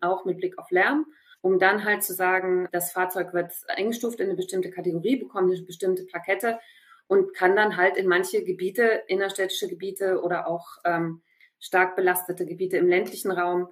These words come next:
einfach nicht mehr einfahren. Und das ist was, was wir als nationale Regelung einführen könnten,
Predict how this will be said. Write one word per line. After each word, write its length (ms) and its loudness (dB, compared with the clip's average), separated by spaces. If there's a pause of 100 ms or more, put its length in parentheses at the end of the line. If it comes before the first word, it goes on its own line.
(380)
einfach 240 2
nicht 160 -8
mehr 120 -2
einfahren. 520 0
Und 140 2
das 180 2
ist 140 -6
was, 200 -2
was 220 -4
wir 420 2
als 220 -2
nationale 680 0
Regelung 420 2
einführen 420 -2
könnten, 680 -2